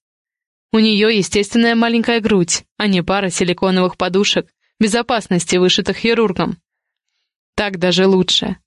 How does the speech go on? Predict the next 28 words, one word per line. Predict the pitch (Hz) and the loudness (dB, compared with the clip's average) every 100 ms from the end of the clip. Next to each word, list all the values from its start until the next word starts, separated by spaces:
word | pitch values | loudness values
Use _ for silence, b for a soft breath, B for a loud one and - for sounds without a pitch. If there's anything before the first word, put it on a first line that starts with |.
| _ _ _ _ _ - | _ _ _ _ _ -2
Тонкую | 311 320 302 294 | 0 2 2 2
талию | 302 285 262 | 2 2 2
подчеркивает | 233 220 226 208 214 196 | 0 0 0 0 0 0
кружевной | - 196 202 202 190 | 0 2 4 2 2
черный | 208 180 185 | 0 2 2
пояс, | 175 202 220 175 - - _ _ - | 2 0 0 -2 -6 -14 _ _ -2
за | 208 | -2
который | 220 214 247 262 | 0 0 0 0
крепятся | 247 247 240 - | -2 -2 -4 -4
чулки. | - 233 214 - 175 190 - _ _ - | 0 0 -2 -2 -2 -2 -8 _ _ -2
Бикини | 185 190 208 226 214 | 0 0 0 2 2
на | 180 185 | 4 2
ней | 196 202 | 2 0
тонкие, | 196 220 240 - 190 196 - _ - | 0 0 0 0 -2 -4 -8 _ -4
но | 233 | -2
скрывают | 233 233 226 226 - | 0 0 0 0 0
самое | 269 262 269 | 0 2 2
главное, | 233 220 196 170 165 185 - | 2 2 2 0 -2 -4 -6
что | - - | -6 -2
я | 190 196 | 0 -2
так | - 226 - | -2 -4 -2
хочу | 202 - 196 | -2 2 2
увидеть. | 185 185 170 - - - _ _ _ _ _ _ - | 2 2 0 -4 -6 -14 _ _ _ _ _ _ -8
Обмениваюсь | 196 180 226 269 247 240 196 | -4 -2 0 2 4 4 4
быстрыми | 262 - 285 277 | 2 2 2 2
взглядами | 202 196 175 180 | 2 0 2 2
с | 185 | 2
Вороном. | 190 185 175 160 165 | 2 2 2 0 -2